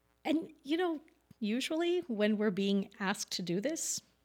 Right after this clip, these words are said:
D N R makes sense clinically. It's probably the least harmful intervention for the patient. You know, but our charge is not to get the patient to agree with what we think is the most appropriate. Our job is to go in,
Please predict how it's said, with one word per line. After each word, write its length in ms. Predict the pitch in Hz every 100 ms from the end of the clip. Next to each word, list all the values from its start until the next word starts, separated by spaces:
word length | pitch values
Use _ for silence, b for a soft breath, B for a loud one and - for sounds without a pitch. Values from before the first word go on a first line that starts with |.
| 208
D 180 | 214 214
N 140 | 220
R 260 | 185 190 226
makes 400 | 180 185 - -
sense 540 | - 185 220 151 - -
clinically. 460 | - 196 233 202 160
It's 140 | 170
probably 560 | - - 165 185 180 180
the 120 | 175
least 320 | 175 180 -
harmful 380 | - 175 - 180
intervention 500 | 185 175 170 180 175
for 100 | 175
the 100 | 170
patient. 480 | 170 202 - - - B B B B B -
You 80 | 233
know, 60 |
but 160 | 185 220
our 120 | 240
charge 360 | 247 254 262 233
is 100 | 220
not 300 | 202 202 -
to 80 | 190
get 160 | 190
the 80 | 196
patient 360 | - 196 190 185
to 120 | 190
agree 300 | 180 175 202
with 180 | 185 185
what 260 | 185 180
we 220 | 190 208 196
think 320 | - 160 165
is 100 | 175
the 80 | 180
most 280 | 170 165
appropriate. 560 | - - 165 - 160 165
Our 160 | 214 214
job 320 | 214 208 208
is 100 | -
to 100 | 226
go 240 | 196 185 185
in, 240 | 185